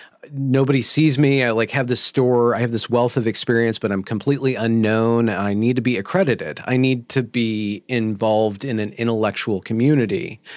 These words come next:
Uh, I, and I need the, uh, this, you know, this academia, which I had, you know, raised my fist at. I wanted them to approve me finally, you know, because that seemed,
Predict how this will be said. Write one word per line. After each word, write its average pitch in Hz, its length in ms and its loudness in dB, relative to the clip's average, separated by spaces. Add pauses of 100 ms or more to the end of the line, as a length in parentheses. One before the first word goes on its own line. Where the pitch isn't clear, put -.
(360)
Uh, 117 300 -2
I, 110 100 -6
and 113 260 -6
I 110 80 0
need 113 440 0
the, 107 540 -2 (100)
uh, - 140 -20 (240)
this, 101 800 -8 (280)
you 98 80 -6
know, 82 80 -8
this 90 280 -8 (140)
academia, 123 840 0
which 123 220 0
I 113 140 2
had, 101 220 -2 (380)
you 123 100 -6
know, 92 240 -8 (400)
raised 127 280 2
my 110 120 2
fist 190 360 2
at. 104 280 0 (360)
I 131 100 -2
wanted 139 420 2
them 131 200 2
to 120 120 4
approve 139 420 2
me 107 140 2
finally, 95 640 -2
you 113 120 -2
know, 95 140 -2
because 101 300 -6 (140)
that 123 360 -2
seemed, 110 500 0